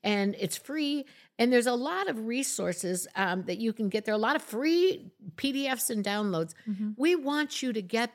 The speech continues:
Speaker 1: the Word of God
Speaker 2: Yes.
Speaker 1: inside you. So we wanna encourage you, get programming that will fill you up. Get podcasts that
Speaker 2: Mm-hmm.
Speaker 1: will fill you up. Get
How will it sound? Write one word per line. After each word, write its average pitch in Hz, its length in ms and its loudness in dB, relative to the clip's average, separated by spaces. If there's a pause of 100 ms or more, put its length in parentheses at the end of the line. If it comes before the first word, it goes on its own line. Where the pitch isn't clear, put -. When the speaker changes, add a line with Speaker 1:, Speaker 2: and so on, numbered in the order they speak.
(120)
Speaker 1:
the 202 100 -2
Word 196 580 -2
of 196 200 -6
God 170 360 -4
Speaker 2:
Yes. 185 340 0
Speaker 1:
inside 165 500 -2
you. 165 140 -4
So 214 180 -2
we 254 140 2
wanna 392 200 0
encourage 208 560 0
you, 160 220 -2 (560)
get 330 420 2
programming 196 720 0
that 202 120 -4
will 196 160 -2
fill 208 300 -4
you 196 180 -2
up. - 200 -4
Get 226 180 0
podcasts 220 680 -4
that 208 100 -4
Speaker 2:
Mm-hmm. 202 260 -2
Speaker 1:
will 214 140 2
fill 220 260 -2
you 202 200 0
up. 185 180 -4 (240)
Get 302 180 2